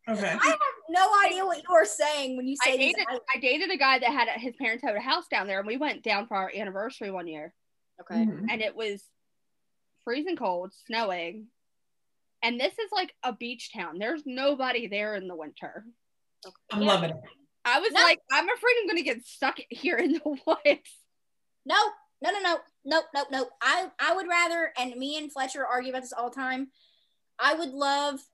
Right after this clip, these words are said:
Speaker 2: to be at, like, the eighteenth story of, like, a high-rise building in the middle of New York City and have, like, all glass windows around me so I can see, like, the city skyline,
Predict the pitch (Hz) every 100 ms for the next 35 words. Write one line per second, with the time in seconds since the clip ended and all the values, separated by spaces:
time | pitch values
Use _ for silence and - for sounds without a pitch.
0 | _ - 294 226 285 277 269 269 - 233
1 | 240 247 247 240 - 220 254 247 - _
2 | - 233 285 - 294 285 262 - 247 240
3 | 247 254 247 226 214 214 233 220 247 247
4 | 240 247 214 226 226 233 233 220 220 220
5 | 226 240 226 220 214 - 220 254 294 262
6 | 233 247 226 226 214 208 - 214 214 247
7 | 233 208 208 - 202 202 220 247 254 247
8 | 254 262 277 220 226 233 240 220 202 214
9 | 196 214 247 247 196 190 220 240 262 277